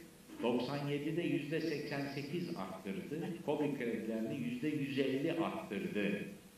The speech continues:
Ve faiz oranlarını da yüzde kırk beş, elli beşe düşürdü. Bunlar ne yaptılar?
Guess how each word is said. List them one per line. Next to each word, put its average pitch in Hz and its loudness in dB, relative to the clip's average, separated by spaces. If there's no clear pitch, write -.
Ve 156 4
faiz 147 2
oranlarını 135 2
da 151 4
yüzde 135 0
kırk - -4
beş, 165 0
elli 139 2
beşe 147 4
düşürdü. 143 6
Bunlar 170 6
ne 131 4
yaptılar? 107 2